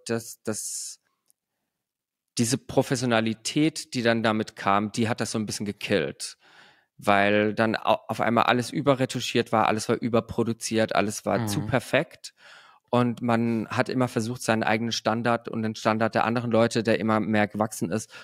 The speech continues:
Speaker 1: noch mal zu toppen und noch mal zu toppen. Und damit ist auch die Authentiz-,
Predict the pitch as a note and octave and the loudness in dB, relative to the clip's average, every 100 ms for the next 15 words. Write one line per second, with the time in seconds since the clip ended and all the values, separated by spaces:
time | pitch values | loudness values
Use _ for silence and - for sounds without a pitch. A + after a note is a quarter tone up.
0 | - - A2 A#2+ G#2+ - - - - A#2+ | -14 -2 0 2 0 0 -4 -4 -2 -4
1 | A2 A2+ A#2+ - A2+ A#2+ - B2+ - - | -4 -2 -4 -6 -8 -6 -6 -10 -12 -20
2 | _ A#2+ A2+ A#2 B2+ - A2 - - G#2+ | _ -2 2 2 0 -4 -4 -4 -4 -2
3 | - A2+ A2+ - | -2 -2 -4 -6